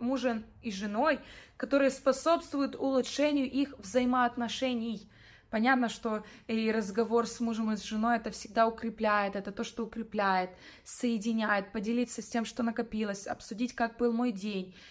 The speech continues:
Это то, что, да, важно и ценно, без этого мы не семья. Но здесь говорится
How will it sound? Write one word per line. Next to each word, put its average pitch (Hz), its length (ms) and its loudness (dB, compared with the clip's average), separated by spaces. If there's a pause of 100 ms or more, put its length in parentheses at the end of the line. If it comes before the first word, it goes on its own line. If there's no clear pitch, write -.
(120)
Это 220 180 -8
то, 294 180 2
что, 277 240 -2
да, 240 300 8
важно 240 640 2
и - 20 0
ценно, 240 460 2
без 196 180 -8
этого 214 560 4
мы 214 140 -4
не 214 140 -4
семья. 240 500 4 (180)
Но 262 300 6
здесь 269 280 0
говорится 262 560 4